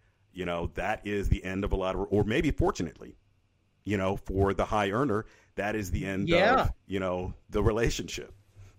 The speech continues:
Speaker 2: Right. Well, yeah, I mean, that is, like, the ultimate rock, paper, scissors of who <laughs> decides what gets, who gets what. I, uh, I, and I, I, I will say this, thank God you do what you do,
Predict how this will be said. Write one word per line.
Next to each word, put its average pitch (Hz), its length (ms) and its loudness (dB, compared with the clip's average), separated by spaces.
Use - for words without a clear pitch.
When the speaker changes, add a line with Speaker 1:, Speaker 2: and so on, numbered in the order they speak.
Speaker 2:
Right. 156 300 0
Well, 156 320 4
yeah, 160 360 2
I 160 100 0
mean, 156 420 -2
that 170 200 6
is, 180 140 4
like, 160 240 2
the 147 140 -4
ultimate 160 400 0
rock, 156 260 -2
paper, 147 260 -4
scissors 143 680 -6
of 151 180 -6
who 165 160 -2
<laughs> - 0 -
decides 147 640 -4
what 175 380 -4
gets, - 280 -6
who 220 120 4
gets 180 300 2
what. 160 380 0
I, 180 280 6
uh, 156 320 4
I, 175 140 -6
and 190 100 -2
I, 185 220 0
I, 185 180 -10
I 170 120 2
will 202 200 4
say 170 220 0
this, 143 440 -2
thank 226 220 0
God 175 280 4
you 160 120 -2
do 170 140 -2
what 143 140 -4
you 139 160 -4
do, 147 380 -2